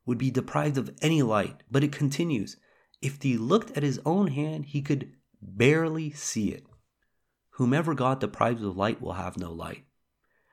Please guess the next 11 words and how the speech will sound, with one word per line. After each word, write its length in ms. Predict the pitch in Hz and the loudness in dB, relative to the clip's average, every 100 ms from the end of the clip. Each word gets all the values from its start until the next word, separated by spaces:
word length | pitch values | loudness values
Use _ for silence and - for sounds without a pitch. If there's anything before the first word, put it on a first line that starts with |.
| _ _ _ _ - | _ _ _ _ 0
And 120 | 147 | 2
I 20 | |
was 140 | 156 | 2
thinking, 400 | 147 269 233 123 107 | 2 2 2 2 0
why 240 | 170 226 | -2 2
does 220 | 220 208 | 2 2
it 120 | 180 | 0
say 260 | - 170 175 | -2 -2 -2
barely 600 | 104 95 151 180 165 156 | -2 4 4 6 4 0
see 300 | - - 117 | -2 -2 -2
it? 180 | 92 - | -2 -6